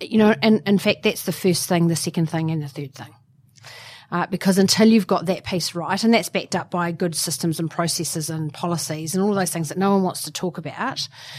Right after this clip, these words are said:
um, and they're really boring and actually no one wants to do them. But the reality is until you've got those things in place,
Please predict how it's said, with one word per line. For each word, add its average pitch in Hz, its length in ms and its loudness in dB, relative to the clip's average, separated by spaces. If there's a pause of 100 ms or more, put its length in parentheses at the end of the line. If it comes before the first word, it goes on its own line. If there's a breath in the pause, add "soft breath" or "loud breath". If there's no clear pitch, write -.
(220 loud breath)
um, 175 180 0
and 175 140 0
they're 170 80 2
really 175 220 2
boring 165 420 0
and 160 80 0
actually 165 220 -4
no 165 160 2
one 156 100 -4
wants 156 220 -12
to - 80 -12
do 165 200 -4
them. 160 200 -8
But 175 100 -4
the 175 100 -4
reality 180 440 0
is 160 100 -2
until 170 240 0
you've 214 160 2
got 160 220 -4
those 170 280 2
things 160 240 -2
in 156 120 -6
place, 165 640 -6